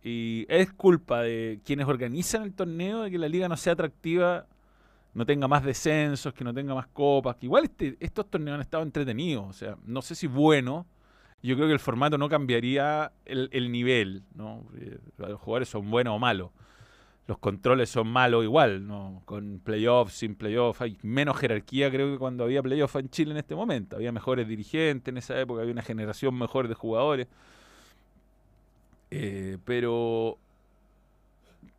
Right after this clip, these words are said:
eh, yo creo que te, no, torneo de quince fechas fue un daño gi-, final-, finalmente. Gigante, digo. Eh,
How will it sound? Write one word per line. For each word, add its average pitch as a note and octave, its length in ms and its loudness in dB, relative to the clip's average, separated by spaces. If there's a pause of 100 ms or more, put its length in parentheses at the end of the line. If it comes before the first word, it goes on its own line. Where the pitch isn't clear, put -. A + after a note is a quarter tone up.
(300)
eh, A2 480 -8 (2000)
yo B2 220 2
creo B2 220 2
que A2 120 -2
te, G#2+ 240 -6
no, F#2+ 440 -12
torneo A2 320 -2
de G#2+ 100 0
quince A2 260 -10
fechas A2 360 -10
fue G2+ 140 -14
un F#2+ 100 -12
daño G2 300 -2
gi-, - 200 -20
final-, G2+ 480 -14
finalmente. G#2+ 760 -12 (1300)
Gigante, G#2+ 580 -2
digo. F#2 280 -14 (680)
Eh, A2 880 -2